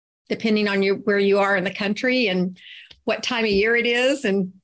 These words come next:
what season we are in, post or pre-covid. But then after you actually get that set of step three drawings, you can actually get really valid pricing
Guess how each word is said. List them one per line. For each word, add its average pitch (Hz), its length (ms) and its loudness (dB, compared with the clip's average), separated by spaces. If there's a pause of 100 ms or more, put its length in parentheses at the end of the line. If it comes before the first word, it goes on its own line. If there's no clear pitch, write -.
what 233 200 -2
season 277 600 2
we 269 120 2
are 262 140 2
in, 285 320 2
post 247 460 -2
or 202 160 0 (100)
pre-covid. 247 640 -2 (520)
But 254 280 -4 (120)
then 277 360 2
after 311 440 -2
you 254 200 0
actually 240 340 -4
get - 220 -8 (100)
that 214 240 -4
set 233 240 -2
of 196 100 -2
step 220 380 -8
three 262 240 0
drawings, 190 680 0
you 214 300 -2
can 220 140 -2
actually 196 260 -4
get 208 160 -2
really 208 340 0
valid 180 380 -2
pricing - 580 -8